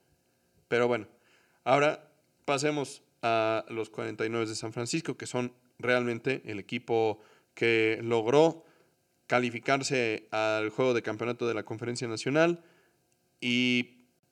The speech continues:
yo me mantengo sobre lo mismo. Creo que son el equipo que mejor juega y que, que está en mejor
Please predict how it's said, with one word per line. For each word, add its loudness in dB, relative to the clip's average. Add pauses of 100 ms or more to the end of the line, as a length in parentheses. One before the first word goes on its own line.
(160)
yo 4
me 2
mantengo 4
sobre 0
lo -2
mismo. 0
Creo 4
que -6
son -4
el -10
equipo -12
que -8
mejor -2 (140)
juega -2
y -10
que, -10 (320)
que -6
está -2
en -4
mejor -4